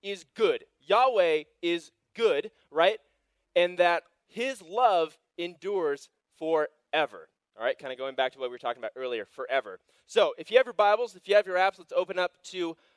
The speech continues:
Psalm chapter one thirty-six, and we're gonna be going through the whole chapter. There's twenty-six verses. And the cool thing about this psalm, and a lot of psalms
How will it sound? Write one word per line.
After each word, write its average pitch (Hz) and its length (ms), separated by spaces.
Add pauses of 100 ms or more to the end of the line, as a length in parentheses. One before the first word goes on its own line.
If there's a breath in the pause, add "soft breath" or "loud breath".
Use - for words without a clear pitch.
(140)
Psalm 196 440
chapter 185 380
one 190 400
thirty-six, 185 640
and 170 80
we're 165 100
gonna 175 140
be 165 100
going 170 220
through 170 140
the 139 80
whole 185 200
chapter. 175 520 (180)
There's 131 160
twenty-six 190 500
verses. 180 480 (280 soft breath)
And 170 120
the 170 60
cool 285 240
thing 262 140
about 190 320
this 196 140
psalm, 175 380
and 160 140
a 147 40
lot 170 280
of 180 80
psalms 160 640